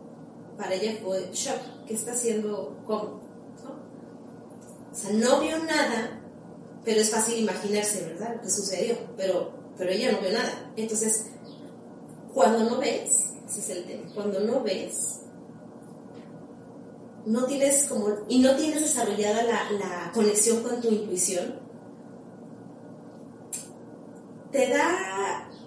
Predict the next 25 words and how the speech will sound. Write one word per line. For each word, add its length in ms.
te 160
da 120
un 220
margencito 1040
como 320
para 680
decir, 440
"Me 120
lo 80
imaginé". 720
Y 100
si 220
tú 200
tienes 380
ese 240
margencito 600
de 120
"me 140
lo 80
imaginé", 760
le 100
estás 340
dejando 460
al 120
otro 520